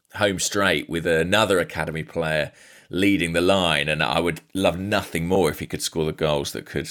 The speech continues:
could get us over the line. What I was gonna say is that I thought Eddie was really good against West Ham,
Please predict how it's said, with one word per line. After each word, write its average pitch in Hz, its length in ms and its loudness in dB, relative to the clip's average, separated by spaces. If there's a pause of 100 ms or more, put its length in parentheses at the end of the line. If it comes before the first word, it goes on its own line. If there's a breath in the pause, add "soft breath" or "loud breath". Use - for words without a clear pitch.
(120)
could 69 160 -12
get 87 160 0
us 78 120 -4
over 92 200 2
the 76 120 -4
line. 71 280 -8 (480 loud breath)
What 151 180 4
I - 40 0
was 131 100 0
gonna 123 180 2
say 120 260 6
is 92 100 4
that 95 140 4
I 107 60 2
thought 151 300 2
Eddie 101 120 0
was 92 260 0
really 101 200 0
good 85 200 0
against 73 280 -4
West 78 180 -4
Ham, 80 360 0